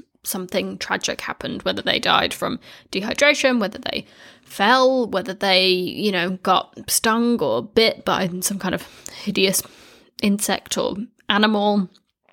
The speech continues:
But basically, it was all just a terrible accident, and that,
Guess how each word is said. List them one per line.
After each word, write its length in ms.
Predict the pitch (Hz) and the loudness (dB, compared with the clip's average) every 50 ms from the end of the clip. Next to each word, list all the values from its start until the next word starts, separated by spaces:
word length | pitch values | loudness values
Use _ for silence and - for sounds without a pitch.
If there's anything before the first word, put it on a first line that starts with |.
| _ _ - - - | _ _ -18 -6 0
But 180 | 202 240 233 | 0 2 4
basically, 420 | 254 254 240 - - 185 - 185 160 | 4 2 2 0 -2 -2 0 0 0
it 60 | - | 0
was 100 | - - | 0 -2
all 120 | 190 190 | -2 -2
just 220 | 190 196 - - - | -2 -4 -6 -4 0
a 20 | |
terrible 300 | - 254 262 240 208 196 | 2 4 4 4 2 0
accident, 400 | - - 170 - 190 185 - - - - - - - - | 0 0 0 2 2 0 0 -2 -10 -18 -20 -20 -14 -10
and 160 | - - 196 190 | -8 -4 0 2
that, 220 | 180 - - - | 2 2 2 0